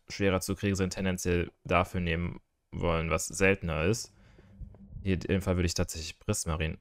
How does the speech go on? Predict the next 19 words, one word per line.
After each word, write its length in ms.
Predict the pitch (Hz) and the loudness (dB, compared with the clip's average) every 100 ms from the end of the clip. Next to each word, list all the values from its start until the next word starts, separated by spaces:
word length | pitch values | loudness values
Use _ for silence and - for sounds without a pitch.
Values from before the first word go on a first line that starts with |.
| _ | _
damit 260 | 82 80 78 | 0 0 0
ersetzen 520 | 87 85 80 - 82 | -2 -2 -2 -4 -2
wollen. 360 | 82 82 110 120 _ _ - _ _ | 0 0 -2 -6 _ _ -20 _ _
Und 180 | 95 | 4
dunkles 300 | 113 107 101 | 6 6 2
Prismarin 400 | - 110 - 98 | 2 0 2 2
dann 120 | 92 90 | 2 2
vielleicht 260 | 87 85 | 0 2
auch, 160 | 82 90 | 0 2
weil 100 | 87 | 0
es 140 | - | 0
gar 160 | 98 85 | 0 2
nicht 140 | - | 0
so 120 | 87 | 0
häufig 320 | 85 87 87 65 | 0 -2 -2 -4
ist 240 | 80 - _ _ _ | -6 -8 _ _ _
innerhalb 400 | 92 87 78 - | 0 2 2 0
des 320 | 80 - - _ _ _ _ _ _ | -4 -4 -8 _ _ _ _ _ _
Monuments. 800 | 87 85 82 80 87 - - | -2 0 0 0 -2 -6 -10